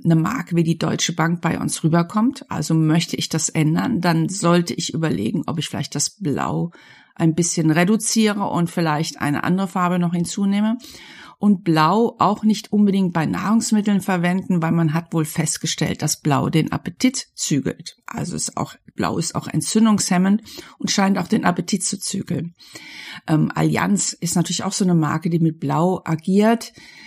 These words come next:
Aber wie gesagt, solche Unternehmen empfinden wir auch oft als unpersönlich und kalt. Und, ähm, bei manchen wäre es sicher, ähm, nicht uninteressant, drüber nachzudenken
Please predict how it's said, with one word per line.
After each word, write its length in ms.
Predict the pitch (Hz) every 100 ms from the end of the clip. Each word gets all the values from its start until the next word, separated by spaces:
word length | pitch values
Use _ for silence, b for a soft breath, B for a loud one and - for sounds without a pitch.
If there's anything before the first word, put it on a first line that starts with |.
| B B B _
Aber 360 | - 170 240 214
wie 120 | 214
gesagt, 560 | 214 190 180 - - -
solche 760 | 175 170 185 226 233 226 220 208 - _
Unternehmen 600 | 202 196 190 185 202 214
empfinden 500 | 185 175 226 220 208
wir 120 | 185
auch 160 | 143 -
oft 300 | 185 175 -
als 240 | 165 165
unpersönlich 880 | - 208 214 226 208 220 220 226 214
und 180 | 170 165
kalt. 600 | - 175 180 233 262 - B B B B B -
Und, 760 | 185 185 190 196 196 180 - -
ähm, 320 | 180 180 180
bei 160 | 185
manchen 400 | 180 180 214 220
wäre 240 | 202 196 190
es 120 | -
sicher, 540 | 208 - 202 190 185 -
ähm, 720 | 175 170 170 170 170 170 170 165
nicht 480 | - 220 254 - - _
uninteressant, 800 | - 226 226 214 185 196 185 185
drüber 180 | 185 175
nachzudenken 800 | 165 156 165 175 180 175 170 -